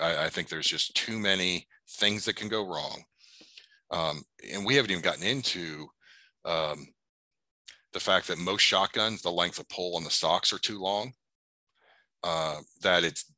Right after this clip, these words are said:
difficult, not impossible, but it's difficult to put an effective white light on them. Um, it can be, now this is, isn't the, the semi-autos, um,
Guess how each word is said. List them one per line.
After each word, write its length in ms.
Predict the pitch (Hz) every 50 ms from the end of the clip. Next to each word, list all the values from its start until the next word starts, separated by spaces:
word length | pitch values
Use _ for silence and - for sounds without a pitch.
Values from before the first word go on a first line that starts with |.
| _
difficult, 800 | - 101 101 - 107 - - 113 104 110 123 - - - - - - _ _ _ _ -
not 160 | 90 90 98
impossible, 600 | 113 110 - - 92 92 90 87 - 110 101 92
but 120 | 85 92
it's 140 | 85 82 - _ -
difficult 440 | 98 95 - - - 107 101 101 -
to 60 | -
put 200 | - 98 92 82
an 80 | 82
effective 420 | 80 - - - 82 - - - 78
white 300 | 76 76 80 82 76 -
light 240 | - 78 82 82 92
on 160 | 98 101 110
them. 160 | 120 131 143 - _ _ _ _ _ _ _ _ _ _ _ _ _ _ _ _ _ _ _ _ _ _ - - _ _ _ -
Um, 400 | 87 87 85 82 78 76 76 - - - _ _ _ _ _ _ _ _ _ _ _ _ _ _ _ _ _ -
it 200 | 104 95 90 -
can 240 | - 107 92 87 85
be, 420 | 87 85 82 82 80 78 78 76 - _ _ - - - - - - - _
now 160 | - 98 98
this 240 | 101 104 107 - -
is, 260 | 101 95 82 - - - -
isn't 300 | 101 98 92 90 78 87
the, 180 | 82 78 - -
the 80 | 73 73
semi-autos, 920 | - - 110 92 82 76 71 73 - - - - - - - - - - - _ -
um, 280 | - 82 113 156 147